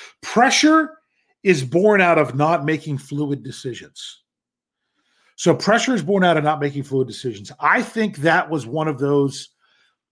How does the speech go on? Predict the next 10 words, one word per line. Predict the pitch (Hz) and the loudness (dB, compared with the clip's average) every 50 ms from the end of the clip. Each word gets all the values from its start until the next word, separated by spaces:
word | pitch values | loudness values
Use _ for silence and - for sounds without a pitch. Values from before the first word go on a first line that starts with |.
| _ - | _ -6
that | - - 180 240 | -2 -2 0 2
might | 233 269 262 | 2 2 2
have | 240 196 | 2 0
been | 226 220 | -2 -2
specifically | - - 190 - - 208 185 - - 196 185 | -2 -4 -6 -4 -2 -2 -2 -2 -2 -2 -2
about | 147 170 170 170 - | 0 0 -2 -4 -4
the | 175 - _ _ _ _ - | -10 -14 _ _ _ _ -8
Pickett's | - 170 147 175 139 - | -8 -6 -6 -6 -8 -8
last | 135 131 143 139 - _ | -8 -6 -6 -8 -8 _
play. | _ - 143 160 160 - - - | _ -6 -4 -4 -4 -4 -6 -14